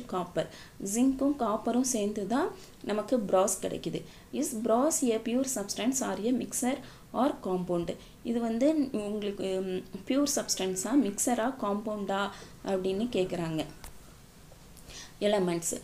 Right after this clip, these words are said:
Most of you may be interested in music and some of you may know how it is composed. Music is the combination of few ma-, basic musical notes, sa, re, ga. Thus, the building blocks of music are the musical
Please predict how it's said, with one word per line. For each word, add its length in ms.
Most 280
of 180
you 120
may 200
be 120
interested 520
in 200
music 360
and 240
some 300
of 180
you 140
may 240
know 260
how 220
it 160
is 160
composed. 560
Music 400
is 160
the 100
combination 640
of 160
few 280
ma-, 280
basic 520
musical 460
notes, 380
sa, 200
re, 200
ga. 200
Thus, 320
the 220
building 340
blocks 340
of 220
music 420
are 140
the 200
musical 520